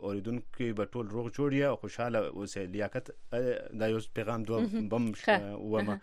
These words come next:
Speaker 2: اها.
Speaker 1: آه، لیاقت علي سیماب دی، سلامونه او احترامات. زموږ په ټولنه کې د جومات حجره اهم کردار دی. اسلام نارینه او زنانه ته دواړو ته پوره، پوره حقوق و-، ورکړ-، ورکړي. پکار ده هغه حقوق د منبر او د حجرې د لارې ادا کو-،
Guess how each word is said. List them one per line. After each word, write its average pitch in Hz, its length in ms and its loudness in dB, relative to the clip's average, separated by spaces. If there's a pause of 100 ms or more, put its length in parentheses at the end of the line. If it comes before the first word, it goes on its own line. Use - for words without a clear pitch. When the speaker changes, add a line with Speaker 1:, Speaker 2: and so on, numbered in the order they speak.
(180)
Speaker 2:
اها. 208 280 -2
Speaker 1:
آه، 110 400 6 (260)
لیاقت 120 400 2
علي 143 120 4
سیماب 131 520 2
دی، 131 120 2
سلامونه 123 420 2
او 120 40 0
احترامات. 110 560 -2
زموږ 127 160 -2
په 131 100 -2
ټولنه 143 320 0
کې 143 100 -4
د 120 100 -4
جومات 120 380 -2
حجره 117 380 0
اهم 110 240 -4
کردار 110 440 0
دی. 95 200 -4 (320)
اسلام 147 320 0
نارینه 123 360 2
او 131 100 0
زنانه 110 340 -2
ته 117 180 0
دواړو 120 280 2
ته 101 180 -2
پوره، 120 260 -4
پوره 107 300 0 (240)
حقوق 120 400 -2
و-، 98 640 -4
ورکړ-، 101 420 -6
ورکړي. 98 380 -2
پکار 135 380 0
ده 123 280 -2 (120)
هغه 120 260 0
حقوق 110 460 -4
د 104 40 -2
منبر 104 360 0
او 107 120 -2
د 92 80 -6
حجرې 98 400 -4
د 107 80 -4
لارې 120 280 2 (400)
ادا 101 280 2
کو-، 95 220 -6